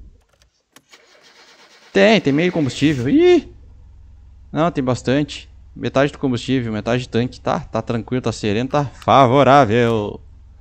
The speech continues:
Bora lá. Vamos nessa. Ok, rapaziada, chegamos. Vamos ver se funciona o que eu falei pra vocês de botar a garrafa direto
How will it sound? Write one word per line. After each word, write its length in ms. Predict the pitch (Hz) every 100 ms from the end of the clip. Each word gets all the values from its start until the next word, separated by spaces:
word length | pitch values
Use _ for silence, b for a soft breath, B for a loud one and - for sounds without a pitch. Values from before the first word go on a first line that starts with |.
| b b b b -
Bora 320 | 101 110 104
lá. 240 | 104 92 - - - - - - - - -
Vamos 220 | 107 110
nessa. 360 | 110 87 - - -
Ok, 240 | - 185
rapaziada, 480 | 139 123 120 113 113
chegamos. 840 | 117 170 151 131 147 175 - - - b b b b b -
Vamos 320 | 180 240 196
ver 120 | 190
se 120 | 196
funciona 640 | 202 165 139 - 151 165 123
o 80 | 120
que 80 |
eu 60 | 131
falei 180 | 135 131
pra 120 | 135
vocês 360 | 117 107 139 135
de 60 |
botar 320 | 123 123 -
a 40 | 127
garrafa 380 | 120 120 123 120
direto 680 | 117 139 120 139 - 110